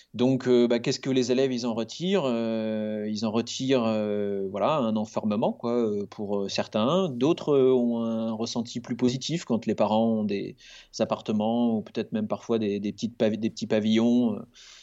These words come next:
euh, voilà, avoir eu la possibilité de, d'avoir un peu plus de temps pour eux, un peu plus de temps pour faire des lectures personnelles, euh, de, voilà, de, d'évoluer dans un cadre, euh, voilà, mais pour les élèves qui vivent dans un cadre privilégié, pour les autres, euh, c'est souvent, euh,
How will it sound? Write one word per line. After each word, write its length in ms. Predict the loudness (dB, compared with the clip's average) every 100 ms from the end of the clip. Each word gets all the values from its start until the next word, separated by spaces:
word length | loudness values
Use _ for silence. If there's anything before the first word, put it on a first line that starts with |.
| _ -8
euh, 320 | -6 -4 0
voilà, 280 | 4 6 6
avoir 280 | 4 0
eu 40 | 0
la 100 | -2
possibilité 640 | -4 -6 -6 -2 2 2
de, 160 | 2 -2
d'avoir 240 | -2 -2
un 60 | -4
peu 100 | -6
plus 160 | -6
de 80 | -2
temps 160 | 0 0
pour 260 | 2 4
eux, 460 | 6 6 6 4 2
un 40 | -4
peu 100 | -10
plus 180 | -12 -10
de 80 |
temps 200 | -8 -8
pour 160 | -8 -6
faire 120 | -4
des 80 | -2
lectures 280 | -4 -6 -6
personnelles, 720 | -2 0 2 2 2 0 0
euh, 180 | -2 -4
de, 240 | -4 -4
voilà, 260 | -4 -4 -4
de, 380 | -6 -10 -14 -18 -20 -20 -20 -10
d'évoluer 320 | -4 0 2
dans 180 | 2 0
un 60 | 0
cadre, 300 | 0 2 0
euh, 340 | -2 -4 -4
voilà, 180 | -2 0
mais 200 | -2 -8 _ _ -2
pour 160 | 2
les 160 | 2 2
élèves 180 | -2 -2
qui 120 | -10
vivent 180 | -8 -8
dans 160 | -8
un 40 | -4
cadre 280 | -4 -6
privilégié, 580 | -12 -12 -8 -6 0 0
pour 160 | 0 -2
les 180 | 0 0
autres, 300 | 0 -2 -8
euh, 60 |
c'est 160 | -8 -10
souvent, 420 | -6 -2 0
euh, 60 | -2